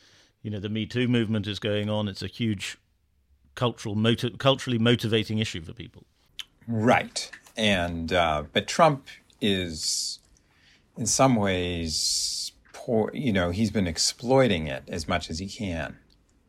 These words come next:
Speaker 2: And he's done it quite effectively. The only question in, that we'll find out is just how reliable is his base? Can he, in fact, motivate them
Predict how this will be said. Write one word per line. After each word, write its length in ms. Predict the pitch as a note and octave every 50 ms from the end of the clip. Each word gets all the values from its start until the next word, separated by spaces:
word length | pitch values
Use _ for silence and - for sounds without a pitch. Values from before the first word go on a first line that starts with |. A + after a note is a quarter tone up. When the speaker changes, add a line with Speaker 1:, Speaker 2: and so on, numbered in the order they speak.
| _ _ -
Speaker 2:
And 520 | A2 F#2+ F#2 F2+ F2+ F2 E2+ E2 E2 D#2+
he's 280 | E2 G2 F2 E2 - - _ _ -
done 200 | - B2+ A#2 G#2+
it 160 | F2 D#2 - - _ - - -
quite 600 | - - - - - A2 G#2 G2 F2+ F2+ E2 D2+
effectively. 920 | D2+ - - - B2 A2+ - - F#2+ D#2+ C2+ - - - - - - - _ _ _ _ _ _ _ _ _ _ _ _ _ -
The 100 | - B2
only 160 | B2+ B2+ A2+
question 500 | A2+ - G#2 G2+ - - - - G2 F#2
in, 220 | F#2+ F2+ E2+ E2
that 180 | E2 F#2 F2+ -
we'll 140 | G#2 F2+ -
find 400 | - - G2 F#2 F2+ F2+ F2 E2+
out 320 | E2+ E2+ F2 E2+ E2+ D#2
is 320 | D#2 D#2 D2+ - - -
just 580 | - - - - G#2+ G#2 - - - - - - - _ -
how 880 | - - - - - G2 F#2+ G2 G2+ G2 F#2+ F#2 F#2+ F#2+ F2+ F2+ - - -
reliable 1040 | - F#2+ F2+ E2+ E2 E2 E2 E2 E2+ F2 F2 F2 F2+ F2 E2 D#2 E2 D#2+ D#2 D#2 - -
is 280 | G#2+ G2 G2 F#2 -
his 280 | - - E2+ D#2 - -
base? 520 | - - D#2+ C#2+ - - - - - - _ _ _ _ _ _ _ _ -
Can 400 | - - B2+ B2 B2+ C3+ C3+ A#2+
he, 240 | A#2 B2 A2+ G2+
in 100 | G2+ F#2
fact, 360 | F2+ - F2+ E2 D#2+ - - -
motivate 420 | E2 E2+ F2 E2+ D#2+ D#2+ D#2 D2+
them 340 | - F2 D#2+ D#2 D#2 D2+